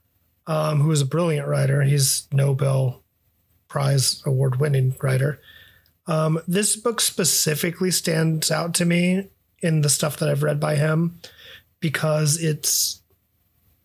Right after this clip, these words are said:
kind of hopeful in a book that doesn't have a lot of hope, which is very interesting. Um, so trying to explain this without spoilers, basically there's a,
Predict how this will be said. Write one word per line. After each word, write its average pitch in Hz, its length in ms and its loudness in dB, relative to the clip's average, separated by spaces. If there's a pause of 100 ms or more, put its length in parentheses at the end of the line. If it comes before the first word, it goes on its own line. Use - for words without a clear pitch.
(220)
kind 220 220 -2
of 143 100 -2
hopeful 147 960 -6 (560)
in 160 500 2
a 160 80 0
book 143 560 -4
that 147 280 -2
doesn't 139 420 0 (100)
have 139 200 -2
a 139 60 0
lot 131 180 -4
of 131 100 -10
hope, - 400 -6
which 151 240 0
is 135 160 2
very 135 300 0
interesting. 139 640 0 (640)
Um, 165 600 -2 (2250)
so - 160 0
trying 180 280 0
to 180 80 0
explain 151 380 0
this 143 160 2
without 139 260 0
spoilers, 139 840 0 (480)
basically 202 420 0
there's 165 260 2
a, 151 480 0